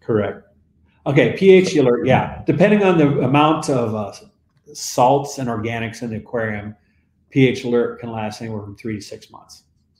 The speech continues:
Um, where ammonia alert will last well over a year, we, but we place one year on the package.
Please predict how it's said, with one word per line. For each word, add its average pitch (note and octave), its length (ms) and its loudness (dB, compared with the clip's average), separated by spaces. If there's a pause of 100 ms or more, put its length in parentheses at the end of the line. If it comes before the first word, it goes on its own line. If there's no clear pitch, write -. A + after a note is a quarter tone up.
(760)
Um, A2+ 300 -8
where B2+ 120 2
ammonia C3+ 360 4
alert A#2+ 300 -2
will A#2+ 80 -6
last G#2+ 460 -6 (400)
well C#3+ 500 2
over A2+ 300 0
a A2 80 -6
year, G#2+ 480 -10 (320)
we, A#2+ 420 -10 (160)
but B2 140 -10
we A#2+ 120 -6
place A2+ 420 -8
one A2+ 200 -8
year G#2+ 180 -6
on G2+ 160 -12
the G2+ 60 -20
package. A2 640 -12